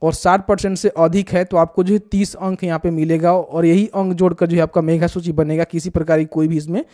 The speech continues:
एग्जाम नहीं होगा। बाकी यहाँ पे बोला गया है कि अगर आपने पीजी कर रखा है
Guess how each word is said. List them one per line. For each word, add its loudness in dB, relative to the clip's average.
एग्जाम -2
नहीं -4
होगा। -8
बाकी 0
यहाँ 0
पे 2
बोला 4
गया 0
है 0
कि -6
अगर 0
आपने 0
पीजी -2
कर 2
रखा 0
है -2